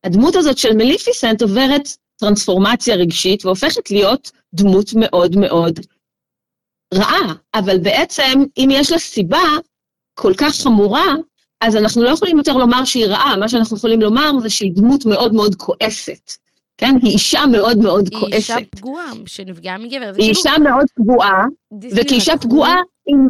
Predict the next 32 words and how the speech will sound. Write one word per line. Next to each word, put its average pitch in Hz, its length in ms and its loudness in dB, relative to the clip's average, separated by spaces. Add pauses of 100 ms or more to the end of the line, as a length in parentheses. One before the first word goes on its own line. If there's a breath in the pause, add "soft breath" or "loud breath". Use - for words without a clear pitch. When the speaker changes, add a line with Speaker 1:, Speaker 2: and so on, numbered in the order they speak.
(600)
Speaker 1:
היא 247 100 2
מחפשת 277 480 0
לנקום. 247 600 2 (220)
כן, 359 160 -2
יש 311 80 -2
פה 381 120 -2
איזו 311 180 0
אמירה, 262 560 2
אה, 208 300 0 (1040)
הוליווד, 247 600 2
אה, 196 280 2
לא 226 120 2
נוטה 277 240 2
להיות 220 240 2
נורא, 190 380 2
נורא 208 200 0
פמיניסטית, 208 680 -2
אבל 226 200 0
יחסית 214 580 -2
למה 247 220 2
שהוליווד 233 540 2
מסוגלת, 233 560 -2
יש 254 160 -2
פה - 140 -6
טקסט - 360 -6
מאוד 196 200 -2
פמיניסטי, 349 680 -2
נכון? 294 300 0
הוא 214 120 2
אומר 240 200 0
Speaker 2:
כן, 233 100 -2
Speaker 1:
בעצם, 320 640 -2